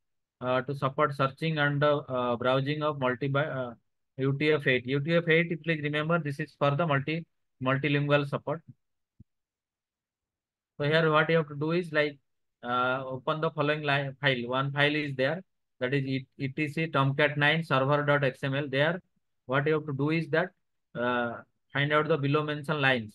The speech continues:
Okay, this line, connector port, uh, this one. This is the, this is there somewhere. Then you have to find this line and comment out. Comment out means you have to put this command.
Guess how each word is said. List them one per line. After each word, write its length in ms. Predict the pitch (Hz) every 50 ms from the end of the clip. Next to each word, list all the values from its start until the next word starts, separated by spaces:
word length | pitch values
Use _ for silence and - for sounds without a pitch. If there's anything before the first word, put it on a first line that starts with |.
| _ _
Okay, 140 | 135 123 135
this 240 | 127 143 147 139 160
line, 300 | 156 151 139 127 113 104 - _ _ _ _ _ _ -
connector 520 | 123 135 147 147 143 143 160 156 151 147 -
port, 300 | - 143 156 170 165 160 160
uh, 100 | 139 131
this 200 | 135 135 131 -
one. 220 | 127 107 98 95 - _ _ _ _ _ _ _ _
This 160 | 131 131 135
is 160 | 156 151 143 139
the, 300 | 147 131 127 131 127 120
this 120 | 123 127 - 143
is 140 | 139 131 117
there 160 | 113 117 117 120 -
somewhere. 200 | - 113 104 107 110 - _ _ 104 - _ _ _ _ _ _ _ _ _ - 104 - - _ _ _ _ 120 107 - _ _ _ _ _ _ _ - - _ _ _ _ _ _ _ _ _ _ _ _ _ _ _ _ _ _ _ _ _ _ _ _ _ _ _ _ _
Then 160 | 135 151 160
you 120 | 156 156 160
have 120 | 165 165
to 200 | 180 185 185 180 - _ _ _ _ _ _ _ _ _ _ _ _ _ _ _ _ _ _ _ _ _ _ _ _ -
find 260 | 131 139 147 147 143
this 160 | 156 143 -
line 300 | 147 143 143 156 170 165
and 180 | 160 156 147 143
comment 340 | 143 143 147 151 147 139
out. 240 | 123 113 107 107 113 -
Comment 280 | 131 139 151 151 156
out 180 | 156 160 160 160
means 220 | 185 196 190 -
you 80 | 170 151
have 140 | 151 151 151
to 80 | 170
put 260 | 165 - 156 156 143
this 160 | 139 147 143 143
command. 400 | - 135 123 120 113 107 110